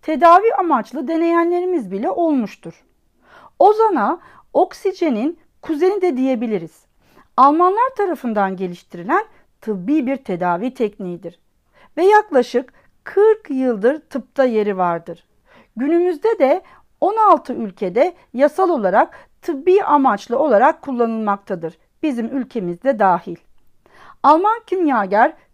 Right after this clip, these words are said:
Christine Friedrich Schoben, umarım doğru telaffuz ettim, bin sekiz yüz kırk yılında elektrik akımını sudan geçirdiği sırada değişik bir koku duymuş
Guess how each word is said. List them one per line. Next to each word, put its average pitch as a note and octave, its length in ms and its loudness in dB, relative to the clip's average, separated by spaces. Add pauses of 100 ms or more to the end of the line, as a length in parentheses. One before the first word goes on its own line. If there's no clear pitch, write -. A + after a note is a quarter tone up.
Christine A#3+ 600 -6 (340)
Friedrich C4+ 520 -2 (180)
Schoben, G3+ 560 2 (380)
umarım F#3 420 -4
doğru F#3 360 0 (100)
telaffuz F3 600 -10
ettim, D#4+ 480 -2 (240)
bin E4 180 0
sekiz G4 420 0
yüz D4+ 180 -6
kırk - 300 -8
yılında A3+ 540 -2 (320)
elektrik F4 560 -2
akımını C4+ 600 -2 (240)
sudan D#4+ 560 0
geçirdiği B3+ 600 -4
sırada D#4+ 540 -4 (300)
değişik D#4+ 600 -4
bir E4 100 -10
koku C#4 320 -6
duymuş F#3 540 -10